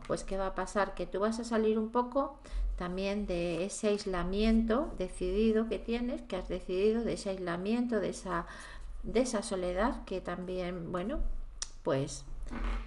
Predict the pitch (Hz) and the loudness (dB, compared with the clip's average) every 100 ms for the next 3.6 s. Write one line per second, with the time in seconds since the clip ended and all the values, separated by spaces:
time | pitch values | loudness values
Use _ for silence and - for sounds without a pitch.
0 | - - - 196 202 208 233 180 175 - | -10 -4 0 2 4 4 4 2 -2 0
1 | 202 202 190 180 - 180 175 190 240 254 | 4 4 2 0 -2 0 0 2 0 0
2 | 247 214 180 175 - 170 - 180 175 175 | 0 0 0 -2 -4 -8 -2 0 0 0
3 | 170 170 165 156 147 | -2 -2 -4 -6 -10